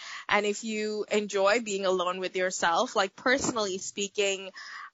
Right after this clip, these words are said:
I enjoy my alone time. I really enjoy just cooking by myself, like, cleaning, listening to music. Like, for me, that is just something that I enjoy. And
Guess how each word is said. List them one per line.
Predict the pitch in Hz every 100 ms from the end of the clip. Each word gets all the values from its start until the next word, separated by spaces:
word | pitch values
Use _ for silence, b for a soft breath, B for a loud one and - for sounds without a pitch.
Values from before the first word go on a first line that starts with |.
| - - -
I | - 214 208 202 202 196 -
enjoy | 226 214 202 202
my | 196
alone | 190 175 185
time. | 196 240 254 294
I | 202
really | 196 196 196 202 202 190 -
enjoy | 202 208 196 190
just | 190 202 - -
cooking | - 233 226 214
by | 208 202
myself, | 196 196 - 185 185 202 - - -
like, | 196 175
cleaning, | - 277 269 254 247 233
listening | 202 208 214
to | 220
music. | 214 202 208 202
Like, | 185
for | - 202
me, | 202 208 208 B B B B 185
that | 196 190 185 185 190 _ -
is | 202 -
just | 202 208
something | 190 190 196
that | 196
I | 196
enjoy. | 185 196 175 180
And | 254